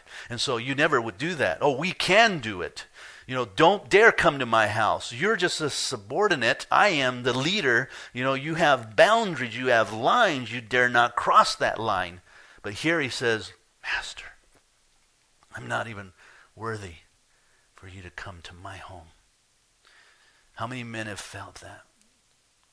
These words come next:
when Jesus calls them? "I'm not worthy. What have I done to be so unworthy?" The men that I have hurt, the women that I've hurt,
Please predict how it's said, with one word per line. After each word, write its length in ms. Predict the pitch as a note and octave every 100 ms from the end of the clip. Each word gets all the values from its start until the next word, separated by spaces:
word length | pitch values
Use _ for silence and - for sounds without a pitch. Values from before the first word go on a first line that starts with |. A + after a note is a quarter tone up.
| _
when 140 | F#2+
Jesus 400 | F2+ F#2+ F2 E2+
calls 400 | - - - -
them? 1080 | - _ _ _ _ _ _ _ _ _ F2+
"I'm 120 | F#2
not 220 | F#2+ F#2 E2
worthy. 480 | D#2+ E2+ E2+ - _ _ _ _ _ _ _ _ _
What 200 | F2+ G#2+
have 120 | A2
I 160 | G#2 F#2 F2
done 400 | - F#2 F2+ F2 E2
to 180 | - E2+ _ _ _ _ _ _ _
be 120 | G2+
so 280 | - G#2 F#2
unworthy?" 640 | F2 F2 F2+ F2+ E2+ F2+ - _ _ _ _ _ _ _
The 60 | -
men 300 | F#2 G#2 G2+
that 120 | G2
I 80 | F#2+
have 160 | F#2+ -
hurt, 440 | - G#2+ _ _ _ _ _ _ _ _ _
the 100 | -
women 400 | F2 G2+ G#2 F#2+
that 120 | F#2+
I've 180 | F2+ G2
hurt, 400 | - G#2+ - -